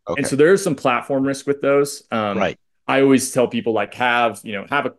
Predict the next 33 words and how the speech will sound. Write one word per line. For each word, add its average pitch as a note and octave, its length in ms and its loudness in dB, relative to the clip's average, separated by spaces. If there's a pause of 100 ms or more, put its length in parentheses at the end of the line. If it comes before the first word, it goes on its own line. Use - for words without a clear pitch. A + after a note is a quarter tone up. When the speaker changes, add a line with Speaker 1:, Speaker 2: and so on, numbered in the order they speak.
(200)
Speaker 2:
you B2 280 -6
want C#3+ 180 2
a A#2 40 0
diverse B2 460 0
portfolio, F#2+ 760 -4
just A#2+ 220 -4
like A2 160 0
your A2 100 -6
financial G2+ 500 -14
portfolio, - 600 -6 (220)
Speaker 1:
Yep. F2+ 160 2
Speaker 2:
where A2 80 2
it's G#2+ 160 -6
like, G2+ 260 -4
if A2+ 140 -2
this C#3 180 0
evaporates B2+ 580 0
tomorrow, A2+ 480 2
you're G#2 160 -4
not G#2 340 -4
dead, F2 280 -4
right? F#2+ 280 -6
I - 100 -6
want, A2 180 -6
like, G2 200 -8
at G#2+ 60 -8
least A2 380 -10 (100)
two B2 180 -6
to G2+ 220 -2 (120)
four A2+ 200 0
things G2+ 480 -6
that G2 120 -4
are F#2 160 -8